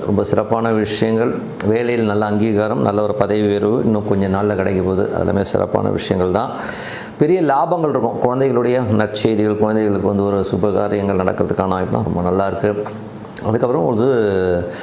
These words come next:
மூன்று மற்றும் பத்தாம் அதிபதியான செவ்வாய். So, மூணு மற்றும் பத்தாம் அதிபதி செவ்வாய் ஒன்பதில் இருக்கும்போது கொஞ்சம் பிஸ்னஸில் வந்து கொஞ்சம் ஒரு பெரிய லெவலில் வரணும் அப்படிங்கிற முயற்சிகள்லாம் இருக்கும். அதுக்கான அலைச்சல்கள் ஜாஸ்தி இருக்கிற மாதிரி விஷயங்களை கொடுக்கும்.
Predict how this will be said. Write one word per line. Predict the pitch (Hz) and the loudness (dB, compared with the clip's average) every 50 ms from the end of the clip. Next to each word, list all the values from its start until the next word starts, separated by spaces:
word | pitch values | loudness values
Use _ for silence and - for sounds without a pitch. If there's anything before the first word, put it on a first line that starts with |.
| - - - - - | -12 -14 -14 -6 0
மூன்று | - 113 127 151 170 175 160 160 175 175 | 2 2 4 4 2 2 2 2 2 2
மற்றும் | 151 135 131 131 131 - 156 170 - - 226 214 - - | 2 2 0 0 0 0 0 0 0 -4 -4 -6 -2 -2
பத்தாம் | 214 208 - - - 139 143 135 | -2 -2 0 -2 -2 0 0 0
அதிபதியான | 127 110 113 101 107 98 101 98 95 92 101 123 | 0 0 2 0 0 2 2 0 0 0 2 2
செவ்வாய். | 123 - - - - - - 87 85 87 85 - - - - - - - | 2 0 0 0 0 0 0 0 0 0 -2 -4 -8 -12 -14 -14 -12 -12
So, | - - 104 101 | -8 -2 0 0
மூணு | 104 107 107 | 2 2 2
மற்றும் | 104 104 98 104 98 | 0 0 0 0 0
பத்தாம் | 101 101 - 104 101 | 0 0 0 0 0
அதிபதி | 101 | 0
செவ்வாய் | 101 95 - 95 98 123 - | 0 0 0 0 0 0 0
ஒன்பதில் | - 104 104 104 101 110 110 101 98 | 0 0 0 2 2 2 2 2 2
இருக்கும்போது | 101 95 92 98 92 95 95 104 143 - - - - - - - - - - - - | 0 2 0 0 0 2 2 0 0 -2 -4 -8 -8 -10 -10 -10 -12 -12 -14 -10 -2
கொஞ்சம் | - 185 196 196 190 156 131 127 - - - 139 127 | 0 2 2 2 0 0 -2 -4 -4 -4 0 2 2
பிஸ்னஸில் | 139 131 - 175 175 - - 143 139 | 2 2 2 0 0 0 0 0 0
வந்து | 135 139 139 151 147 | 0 2 0 0 0
கொஞ்சம் | - 165 175 160 139 - 170 147 135 123 | 0 0 0 0 0 0 2 2 2 2
ஒரு | 120 117 113 113 107 107 104 101 98 98 92 92 92 90 90 87 85 - - - - | 2 2 2 2 2 2 2 2 2 2 2 2 2 0 0 0 -2 -4 -8 -8 -2
பெரிய | - 135 151 175 180 170 151 | 0 0 2 4 2 2 2
லெவலில் | 139 131 127 127 123 113 110 | 2 0 2 0 0 0 -2
வரணும் | 107 107 110 107 104 107 110 107 107 101 | 0 0 0 0 0 -2 -6 -8 -4 -4
அப்படிங்கிற | 98 98 95 107 104 104 101 92 95 98 | -2 0 0 2 2 2 0 2 2 2
முயற்சிகள்லாம் | 104 110 107 - 117 98 95 101 101 | 2 0 0 0 0 0 2 0 0
இருக்கும். | 98 104 104 101 95 92 | 0 0 -2 -2 0 -2
அதுக்கான | 95 - - 90 87 | -2 -2 0 0 0
அலைச்சல்கள் | 87 90 98 113 139 - - 160 139 127 123 113 | 0 0 0 0 0 0 0 0 0 2 0 0
ஜாஸ்தி | 101 104 104 101 - | 0 0 0 -2 -2
இருக்கிற | - 107 - 98 | -4 -4 -4 -2
மாதிரி | 90 90 90 87 85 | -2 0 0 0 0
விஷயங்களை | 82 - - 85 95 104 127 131 | -2 -2 -2 -2 -2 -2 -2 -2
கொடுக்கும். | - 92 90 - 107 95 | -2 -4 -2 -2 -4 -4